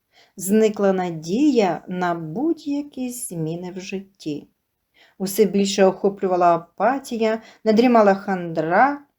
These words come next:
напосідали нав'язливі думки. Опівдні Олег Петрович повертався додому, і раптом земля попливла з-під ніг.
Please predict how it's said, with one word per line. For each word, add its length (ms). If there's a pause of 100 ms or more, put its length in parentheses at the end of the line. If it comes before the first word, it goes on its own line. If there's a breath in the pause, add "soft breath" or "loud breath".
(320)
напосідали 1400 (180)
нав'язливі 800
думки. 580 (1040 loud breath)
Опівдні 560
Олег 400
Петрович 920
повертався 760
додому, 840 (880 soft breath)
і 120
раптом 440
земля 580
попливла 680
з-під 340
ніг. 380